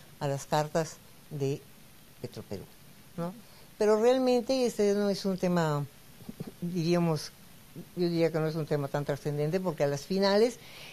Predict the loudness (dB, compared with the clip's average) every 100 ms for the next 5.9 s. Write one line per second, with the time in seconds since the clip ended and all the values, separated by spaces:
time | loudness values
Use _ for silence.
0 | -2 4 6 6 6 0 0 2 4 4
1 | 2 0 -4 0 2 2 0 -4 -20 -20
2 | -2 2 2 2 0 4 6 4 0 -18
3 | -20 -4 -2 0 2 4 4 4 2 4
4 | 2 4 2 4 4 2 0 -4 -4 -2
5 | 0 0 0 -2 -4 -6 -4 0 0